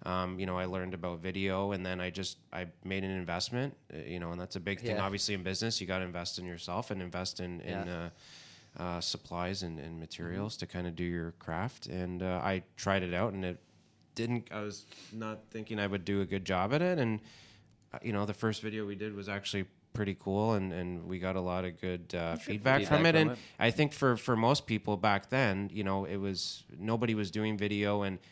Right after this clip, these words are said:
Speaker 1: I think the idea of paying somebody to do that just wasn't in the cards. So I basically did it for us, so I could do every house 'cause it didn't really cost me anything.
Speaker 2: Right.
Speaker 1: I had the equipment. Um, yeah, so we just started doing video, and, and, uh,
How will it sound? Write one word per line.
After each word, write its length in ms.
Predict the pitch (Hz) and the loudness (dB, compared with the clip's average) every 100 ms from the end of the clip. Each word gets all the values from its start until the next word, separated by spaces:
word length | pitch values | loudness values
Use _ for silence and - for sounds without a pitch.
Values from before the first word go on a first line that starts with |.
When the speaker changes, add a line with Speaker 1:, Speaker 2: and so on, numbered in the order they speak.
| - - | -14 -2
Speaker 1:
I 60 | |
think 160 | 101 107 | 0 4
the 80 | 107 | 4
idea 280 | 98 107 101 | 6 4 4
of 100 | - | 2
paying 300 | 113 113 135 | 2 4 4
somebody 420 | - 98 95 92 | 2 2 0 -2
to 120 | 92 | -4
do 200 | 87 90 | -2 -2
that 300 | 90 90 92 | 2 0 0
just 180 | 98 - | -2 0
wasn't 260 | 104 92 98 | 2 2 0
in 80 | |
the 60 | 92 | -2
cards. 380 | - 110 110 98 | -2 0 2 0
So 300 | - 95 92 - - - | -2 -2 -4 -8 -18 -4
I 200 | 92 110 | 0 0
basically 480 | 101 101 - - 95 | 0 0 -2 -4 -4
did 180 | 98 | -2
it 160 | 95 - | -4 -8
for 260 | - 95 101 | -10 -2 2
us, 240 | 107 95 | 2 2
so 160 | - 101 | 0 0
I 100 | 98 | 0
could 140 | 101 | -4
do 160 | 95 98 | -4 -2
every 240 | 104 127 | 0 -2
house 280 | 101 87 101 | -2 -4 -6
'cause 140 | - 92 | -8 -8
it 80 | |
didn't 300 | 92 98 92 - - | -6 -6 -6 -10 -6
really 220 | 98 92 | -4 -4
cost 380 | - 92 98 92 | -2 0 0 -2
me 80 | |
anything. 400 | 87 82 73 65 - - | -4 -6 -8 -12 -14 -10
Speaker 2:
Right. 140 | 107 92 | -6 -4
Speaker 1:
I 40 | |
had 200 | 95 101 | -2 -2
the 120 | 92 87 | -2 -6
equipment. 500 | - 120 95 87 95 - - - - - | -4 -4 -4 -8 -10 -16 -20 -20 -20 -12
Um, 360 | 85 87 87 90 | -8 -6 -6 -4
yeah, 140 | 135 170 | 0 2
so 140 | - | 2
we 120 | 101 104 | 0 2
just 140 | 104 | 0
started 280 | - 107 101 | 2 0 0
doing 240 | 101 104 | 0 0
video, 460 | 92 98 123 135 135 | 0 0 2 4 4
and, 240 | 123 117 | 2 0
and, 340 | 90 101 104 101 | 0 -2 -2 0
uh, 440 | 101 98 98 95 | 0 2 0 0